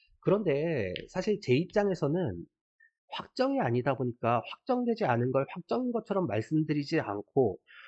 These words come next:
저의 걱정은 이래요. 저의 염려는 이래요. 또는 저의 생각은 이렇습니다라는 이야기를 많이 드리지 않습니까? 지금도 마찬가지입니다. 이런저런 안들이 계속 나오고 있고 그런저런 안들을 가지고 조금씩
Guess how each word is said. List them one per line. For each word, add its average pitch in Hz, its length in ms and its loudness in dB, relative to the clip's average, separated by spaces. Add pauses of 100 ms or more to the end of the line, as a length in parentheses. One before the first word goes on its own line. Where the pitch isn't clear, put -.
(100)
저의 165 280 6
걱정은 180 500 -2
이래요. 117 380 -2
저의 135 240 2
염려는 139 460 0
이래요. 110 440 -2 (100)
또는 185 200 2
저의 127 260 2
생각은 226 460 -2
이렇습니다라는 175 1120 0 (220)
이야기를 139 420 0
많이 117 240 -6
드리지 120 300 -4
않습니까? 104 440 -6 (520)
지금도 214 320 -2
마찬가지입니다. 117 800 -2
이런저런 165 680 0
안들이 123 460 -2
계속 147 260 -2
나오고 110 380 0
있고 107 400 -4 (420)
그런저런 151 840 2
안들을 139 580 0
가지고 113 540 -6
조금씩 240 420 -6